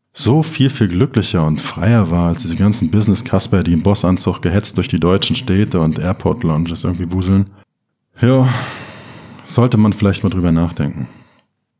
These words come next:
Wir haben uns auf jeden Fall auch so ein paar Touri-Ausflüge gegönnt, wie zum Beispiel diese Four Islands Tour. Und die ist wirklich absolut empfehlenswert. Ich finde Bootfahren ja, und Schnorcheln und Tauchen und alles so, sowieso geil. Aber ein besonderes Highlight war auch diese Emerald Cave zum Beispiel.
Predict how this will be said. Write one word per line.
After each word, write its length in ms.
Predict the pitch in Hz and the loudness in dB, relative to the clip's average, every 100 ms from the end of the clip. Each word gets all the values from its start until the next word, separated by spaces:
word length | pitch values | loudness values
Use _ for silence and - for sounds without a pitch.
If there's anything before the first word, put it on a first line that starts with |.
| _ _ _ _ _ _ - | _ _ _ _ _ _ 0
Wir 60 | |
haben 80 | 127 | 2
uns 100 | 160 | 2
auf 80 | 107 | 2
jeden 120 | 110 | 0
Fall 200 | 107 85 | 0 -2
auch 240 | 82 85 | -2 -6
so 100 | - | -4
ein 180 | 82 78 - - | -2 -4 -8 -6
paar 180 | 82 | -6
Touri-Ausflüge 800 | 90 113 117 113 104 - 98 90 | 0 2 4 4 2 2 2 2
gegönnt, 460 | 85 85 85 82 - - _ _ - | 0 2 2 0 -4 -20 _ _ -2
wie 100 | 110 | 0
zum 160 | 110 | 2
Beispiel 320 | 107 95 - 85 | 2 2 -2 -4
diese 140 | 82 | -6
Four 340 | 82 85 85 - | -6 -2 -2 -2
Islands 380 | 92 98 80 | -2 -2 -4
Tour. 300 | - - 71 - _ _ _ | -8 -8 -8 -12 _ _ _
Und 140 | 98 85 | -2 2
die 60 | |
ist 120 | 117 110 | 2 2
wirklich 400 | 107 95 - - | 0 -2 -6 -6
absolut 400 | 107 - 95 85 | -4 0 0 0
empfehlenswert. 800 | 82 - 78 80 - - - - _ _ - | -2 -2 -4 -4 -8 -14 -16 -20 _ _ -8
Ich 80 | - | 0
finde 180 | 110 | 2
Bootfahren 580 | 87 101 117 113 101 95 | 4 2 2 2 4 4
ja, 100 | 92 | 2
und 180 | 85 82 | 0 -4
Schnorcheln 520 | - 98 104 - 87 | 0 2 2 0 0
und 140 | 82 78 | 0 0
Tauchen 340 | 80 90 80 | 0 0 -2
und 60 | 73 | -4
alles 220 | 85 90 | -6 -4
so, 160 | 82 | -6
sowieso 320 | 78 78 82 101 | -6 -6 -4 -2
geil. 360 | 92 87 90 - _ _ _ - | 0 0 -2 -6 _ _ _ -8
Aber 160 | 107 | -2
ein 80 | 104 | 0
besonderes 440 | 95 113 123 113 | 2 4 4 2
Highlight 360 | 95 98 98 - | 0 0 0 0
war 100 | 95 | -2
auch 80 | 90 | -2
diese 220 | 92 82 | -4 -2
Emerald 460 | 90 113 95 85 85 | 2 2 2 0 -4
Cave 300 | 87 101 - | -2 -2 -2
zum 200 | - 76 | -4 -4
Beispiel. 400 | 71 - - | -6 -10 -12